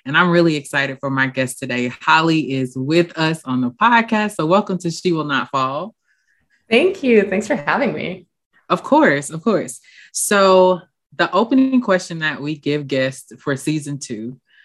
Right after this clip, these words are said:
Speaker 1: um, I, it can be a tough one, but I think it gives us a good glimpse of your personality and all of those things. So if you had to describe yourself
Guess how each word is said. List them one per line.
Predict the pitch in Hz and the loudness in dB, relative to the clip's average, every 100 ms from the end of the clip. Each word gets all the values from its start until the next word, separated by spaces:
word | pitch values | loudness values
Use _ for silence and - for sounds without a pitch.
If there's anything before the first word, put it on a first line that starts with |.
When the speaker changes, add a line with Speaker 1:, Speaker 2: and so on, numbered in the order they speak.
| _ _ - | _ _ -2
Speaker 1:
um, | 147 135 131 127 131 - - | 2 2 0 -2 -6 -10 -8
I, | 143 | -4
it | 135 156 | -2 -2
can | - 196 | 0 4
be | 233 | 6
a | 233 | 4
tough | 233 233 208 - | 4 2 0 -2
one, | 202 196 190 | -2 -2 -4
but | 165 170 151 | 0 0 0
I | 165 | -4
think | 185 180 175 | -4 -2 -2
it | |
gives | 165 170 165 | 0 -2 -2
us | 160 | -6
a | 151 | -6
good | 139 151 127 | -6 -6 -6
glimpse | 139 151 143 - - - _ - | -4 -4 -4 -8 -16 -20 _ 0
of | 143 139 135 135 135 | 2 4 2 -2 -8
your | 135 | -6
personality | 147 135 135 139 151 147 147 139 139 135 135 _ _ | -2 -2 -4 -4 -2 -2 -4 -8 -12 -14 -16 _ _
and | 139 139 | -6 -2
all | 139 131 | -2 -2
of | 127 | 0
those | 131 123 | 0 -2
things. | - - _ _ _ _ _ _ - | -8 -20 _ _ _ _ _ _ -18
So | - - 277 143 - _ _ _ _ - | -8 0 2 0 -6 _ _ _ _ -6
if | 147 | -2
you | 185 254 | 2 2
had | 220 190 196 | 4 4 2
to | 190 | -2
describe | 180 180 - 160 170 | -4 -4 -2 0 0
yourself | 170 175 - 131 131 | -2 -4 -8 -10 -12